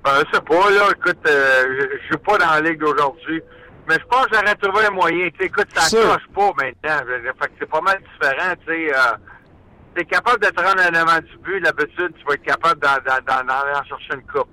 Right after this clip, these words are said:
Speaker 2: Hey, t'imagines-tu pas être accroché, Luc, à quelle vitesse t'aurais été ?
Speaker 1: Ça serait effrayant.
Speaker 2: <laughs>
Speaker 1: Oui, là, c'est ça, le monde, il pensait que je patinais pas, c'est juste parce que tout le monde m'accrochait.
Speaker 2: Exactement, exactement.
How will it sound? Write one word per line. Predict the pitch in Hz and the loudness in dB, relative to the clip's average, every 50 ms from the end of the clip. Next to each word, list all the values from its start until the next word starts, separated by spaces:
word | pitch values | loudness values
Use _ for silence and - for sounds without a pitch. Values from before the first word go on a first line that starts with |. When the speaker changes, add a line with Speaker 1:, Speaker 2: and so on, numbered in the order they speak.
| _ _ - | _ _ -6
Speaker 2:
Hey, | - 117 117 | -4 -4 -4
t'imagines-tu | - 104 120 120 110 120 120 113 - 175 208 | -4 -4 -6 -4 -4 -4 -6 -4 -4 -4 -2
pas | 185 165 170 | 0 0 0
être | 170 - | 2 0
accroché, | 156 147 - 143 156 - - 190 185 | -2 -2 -2 -2 -2 0 -2 -2 -2
Luc, | 185 190 - | -2 -2 -2
à | 135 | -2
quelle | 127 - 151 143 | -2 -2 -2 -4
vitesse | 127 123 - 180 185 156 | -4 -6 -4 -4 -4 -4
t'aurais | - 143 127 127 131 | -4 -4 -4 -4 -6
été ? | 123 - 165 - - _ _ _ _ _ _ _ _ _ _ _ _ _ _ _ _ _ _ _ _ - _ _ _ _ _ _ _ _ _ _ _ _ _ - - - - - - - - - - | -6 -8 -12 -14 -16 _ _ _ _ _ _ _ _ _ _ _ _ _ _ _ _ _ _ _ _ -20 _ _ _ _ _ _ _ _ _ _ _ _ _ -20 -20 -20 -20 -20 -20 -20 -12 -6 -2
Speaker 1:
Ça | 175 170 - - | -2 -2 0 0
serait | 202 220 208 185 | 0 0 2 2
effrayant. | 196 202 170 - - 233 220 233 247 240 240 233 240 240 233 226 220 175 - - | 0 0 0 -2 0 0 2 4 4 4 4 4 4 4 4 4 2 2 2 0
Speaker 2:
<laughs> | 202 185 - - - - | 0 0 -2 -6 -8 -4
Speaker 1:
Oui, | - 220 233 285 320 311 | 0 2 2 4 4 4
là, | 262 233 226 - - _ | 4 4 4 2 0 _
c'est | - 170 - 254 | -8 -6 -2 0
ça, | 254 | 0
le | 226 208 202 | 2 2 2
monde, | 208 262 285 | 2 2 2
il | 277 220 | 2 0
pensait | - 202 190 180 - | 0 0 0 0 -2
que | 247 247 | -4 -8
je | - | -4
patinais | - 214 190 185 - - 208 185 | -4 -4 -4 -2 -2 -2 -2 -2
pas, | - - 247 247 - | 0 0 0 0 0
c'est | - 196 | -2 -4
juste | 208 247 254 - | -4 -4 -4 -4
parce | - 208 185 | -4 -6 -4
que | - 190 | -6 -8
tout | - - 196 | -8 -8 -4
le | |
monde | 190 196 208 220 | 0 2 2 2
m'accrochait. | 202 185 170 - - 151 147 135 - - 165 170 156 - - - - | 2 -2 -4 -2 -2 -4 -4 -4 -4 -4 -4 -2 -4 -4 -6 -10 -6
Speaker 2:
Exactement, | - - 143 135 143 160 147 123 - 143 139 135 135 131 131 - | -4 -4 -2 -2 -2 -4 -2 0 0 0 0 0 -2 -4 -4 -4
exactement. | 143 135 139 139 160 156 135 - 143 139 143 | -4 -4 -2 -2 -4 -4 -2 -2 -2 -2 -2